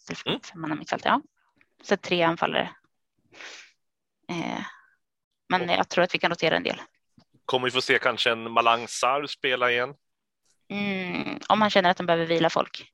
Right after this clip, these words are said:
Speaker 1: Eh, men vi har ju, Chalobah skulle kunna komma in där, till exempel, om det är någon som behöver avlastning.
Speaker 2: Men då
Speaker 1: Eh.
Speaker 2: tänkte jag, det är,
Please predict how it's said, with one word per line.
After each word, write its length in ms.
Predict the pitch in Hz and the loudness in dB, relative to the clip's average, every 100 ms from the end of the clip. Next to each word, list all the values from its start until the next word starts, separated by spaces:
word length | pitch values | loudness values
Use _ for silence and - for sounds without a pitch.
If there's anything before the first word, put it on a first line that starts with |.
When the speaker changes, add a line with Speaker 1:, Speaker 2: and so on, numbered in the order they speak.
| _ | _
Speaker 1:
Eh, 260 | 190 165 165 | -8 -8 -6
men 140 | 170 | -4
vi 60 | 180 | 0
har 160 | 180 | 0
ju, 220 | 160 151 175 | 2 0 -2
Chalobah 360 | 180 170 165 | -2 -2 -2
skulle 180 | - 185 | -6 -8
kunna 180 | - 180 | -10 -10
komma 180 | 170 165 | -6 -4
in 100 | 160 | 0
där, 220 | 160 - _ - | -2 -2 _ -20
till 100 | - | -14
exempel, 360 | - 170 165 165 | -10 -6 -6 -4
om 140 | 156 156 | -4 -4
det 60 | |
är 40 | 156 | -4
någon 140 | 156 | -6
som 120 | 156 | -4
behöver 180 | 156 156 | -2 0
avlastning. 440 | 156 160 170 175 - - - - _ _ _ - - _ | 0 -2 -6 -12 -18 -20 -20 -20 _ _ _ -20 -20 _
Speaker 2:
Men 80 | - | 0
då 60 | 160 | 2
Speaker 1:
Eh. 60 | |
Speaker 2:
tänkte 200 | 185 175 | 2 4
jag, 140 | 151 139 | 2 4
det 80 | 147 | 2
är, 180 | 147 | 2